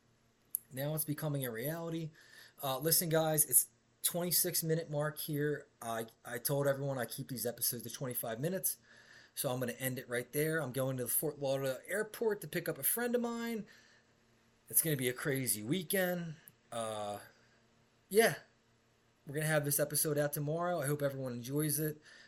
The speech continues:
Hope the Eagles win. Listen, if they do win, do me a favor, burn the fucking city down. We're on Spotify. We're on YouTube.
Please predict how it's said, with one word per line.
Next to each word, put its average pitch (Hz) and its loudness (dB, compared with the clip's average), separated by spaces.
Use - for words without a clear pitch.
Hope 151 0
the 139 -2
Eagles 139 0
win. 139 0
Listen, 156 4
if 123 -4
they 120 -4
do 160 2
win, 170 0
do 151 4
me 143 4
a 135 2
favor, 139 0
burn 139 0
the 135 -2
fucking 127 -4
city 185 2
down. 170 -6
We're 127 0
on 113 0
Spotify. 165 0
We're 131 0
on 117 -2
YouTube. 151 2